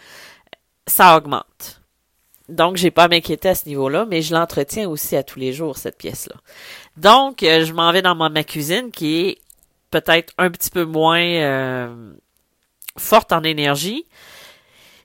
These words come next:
Et, euh, malgré moi, je me mets comme dans une situation de réceptivité. Euh, et je suis carrément, euh,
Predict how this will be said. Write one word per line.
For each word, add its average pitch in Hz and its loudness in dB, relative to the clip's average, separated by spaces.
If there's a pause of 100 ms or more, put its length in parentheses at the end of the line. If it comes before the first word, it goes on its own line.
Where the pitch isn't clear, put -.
(120)
Et, 302 4
euh, 95 -8 (680)
malgré 233 2
moi, 202 2
je 220 -4
me 175 6
mets 233 4
comme 370 2
dans 196 6
une 165 -2
situation 196 4
de 165 8
réceptivité. 156 -4 (1080)
Euh, 147 -2 (200)
et 330 -2 (540)
je 165 6
suis 269 -4 (960)
carrément, 214 6 (220)
euh, 143 -10